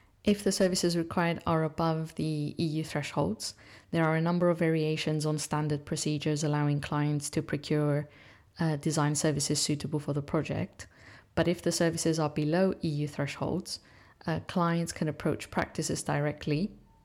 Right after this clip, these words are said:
given their internal standing orders don't prohibit them in doing so,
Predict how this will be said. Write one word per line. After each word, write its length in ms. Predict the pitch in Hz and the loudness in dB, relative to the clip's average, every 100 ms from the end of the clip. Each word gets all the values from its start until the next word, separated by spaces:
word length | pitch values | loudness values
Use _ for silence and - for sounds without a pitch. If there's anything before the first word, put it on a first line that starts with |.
| - - - _ _ | -20 -20 -20 _ _
given 440 | 185 165 175 165 160 | -4 0 0 0 0
their 380 | 160 160 156 156 - | 0 2 0 0 0
internal 440 | 165 165 156 156 | 0 2 2 0
standing 360 | - 151 156 151 | -2 0 0 2
orders 400 | 151 147 151 - | 0 0 -2 0
don't 240 | 151 151 | -2 -2
prohibit 560 | - 143 160 156 - - | -4 -2 0 0 -4 -2
them 160 | 151 | 0
in 140 | 151 147 | 0 2
doing 240 | 160 143 | 2 2
so, 340 | - 147 151 | -2 -2 -2